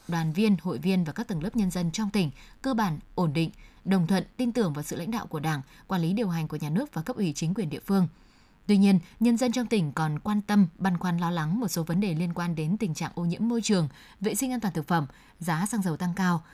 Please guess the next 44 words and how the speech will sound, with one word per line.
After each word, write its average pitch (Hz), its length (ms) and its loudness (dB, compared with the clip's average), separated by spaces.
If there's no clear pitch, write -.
vấn 196 140 2
đề 262 80 0
quản 165 180 -2
lý 151 100 -4
đất 262 140 -6
đai, 196 260 0
khai 247 160 -2
thác 285 200 -6
tài 180 120 0
nguyên 180 180 0
trái 180 180 -2
phép, 277 220 -4
hoạt 208 140 2
động 185 260 2
buôn 226 220 2
bán, 196 380 -2
vận 202 200 -4
chuyển 165 300 0
trái 175 180 -4
phép 262 160 -8
chất 233 140 -4
ma 190 80 -2
túy, 165 320 0
cho 247 140 -2
vay 240 140 -2
nặng 196 180 0
lãi, 220 260 -2
lừa 190 200 2
đảo 165 200 0
đa 165 160 -6
cấp, 247 200 -2
phòng 170 240 0
chống 175 220 0
thiên 202 160 0
tai, 180 220 0
chủ 196 120 -2
động 196 160 0
ứng 190 180 2
phó 185 360 -2
với 165 240 -2
biến 165 220 -2
đổi 202 140 -2
khí - 120 -8
hậu. 185 220 0